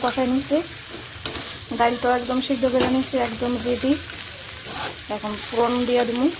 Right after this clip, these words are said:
একদম সিম্পল রান্না, কিন্তু শীতের দিনে খুব একটা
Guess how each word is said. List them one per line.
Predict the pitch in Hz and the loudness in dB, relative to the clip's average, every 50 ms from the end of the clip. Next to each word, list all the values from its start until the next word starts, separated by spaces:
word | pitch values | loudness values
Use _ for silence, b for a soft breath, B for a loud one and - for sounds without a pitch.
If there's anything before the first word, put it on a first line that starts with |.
| - - - - - - - - - - - - - - - - - - - - - 233 | -8 -10 -10 -12 -12 -12 -12 -12 -12 -12 -10 -8 -10 -10 -10 -10 -12 -12 -12 -8 -6 -4
একদম | 233 226 226 254 262 247 - | -2 0 2 2 2 2 2
সিম্পল | - 269 254 254 - 285 269 269 262 | 2 2 2 4 4 4 2 4 6
রান্না, | 285 285 269 240 226 214 | 6 6 6 6 4 2
কিন্তু | 226 240 226 - 233 226 - - - - - | 0 -2 -2 -2 -2 -2 -2 -4 -8 -10 -8
শীতের | - 254 - 247 233 220 | -6 -4 -2 -2 -2 0
দিনে | 240 240 240 240 233 - | -2 -2 -2 -4 -4 -4
খুব | - 233 226 226 233 233 | 0 0 2 2 2 0
একটা | 226 - 240 | 0 0 -2